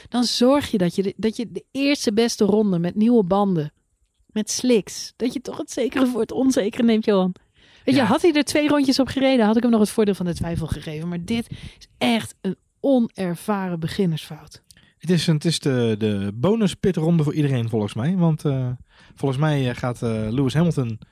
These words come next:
Speaker 2: niet heel snel... Naar, of nee, voor, voor, eh, eerst komt er een safety car. Voor, voor deze situatie natuurlijk.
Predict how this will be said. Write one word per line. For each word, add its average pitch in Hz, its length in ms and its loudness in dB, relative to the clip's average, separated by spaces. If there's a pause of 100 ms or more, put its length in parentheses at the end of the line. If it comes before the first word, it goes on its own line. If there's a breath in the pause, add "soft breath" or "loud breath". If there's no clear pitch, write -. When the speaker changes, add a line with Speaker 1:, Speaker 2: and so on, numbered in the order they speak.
(640 soft breath)
Speaker 2:
niet 156 260 0
heel 151 220 0
snel... 139 360 -2
Naar, 127 120 -4
of 135 100 -4
nee, 175 200 4
voor, 151 160 -6
voor, 170 160 0
eh, 160 220 -4
eerst 196 180 0
komt 185 120 -2
er 131 140 -4
een 185 100 2
safety - 80 -14
car. 269 220 -2 (340)
Voor, - 260 -16
voor 160 120 -2
deze 147 120 0
situatie 123 400 -6
natuurlijk. 180 300 -4